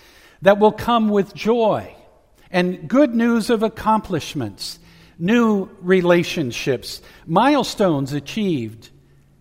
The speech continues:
and celebrated. I also know that over the course of this new year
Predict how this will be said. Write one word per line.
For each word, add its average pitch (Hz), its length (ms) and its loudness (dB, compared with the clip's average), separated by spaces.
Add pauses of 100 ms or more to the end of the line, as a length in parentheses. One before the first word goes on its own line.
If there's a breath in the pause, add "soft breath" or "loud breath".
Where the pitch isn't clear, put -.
(200)
and 170 180 -6
celebrated. 127 760 -4 (3250)
I 180 180 2
also 214 460 0
know 180 400 2 (180 loud breath)
that 160 200 2
over 170 320 2
the 156 120 -2
course 170 460 -2
of 147 240 -6
this 160 300 -2
new 170 220 2
year 123 500 -4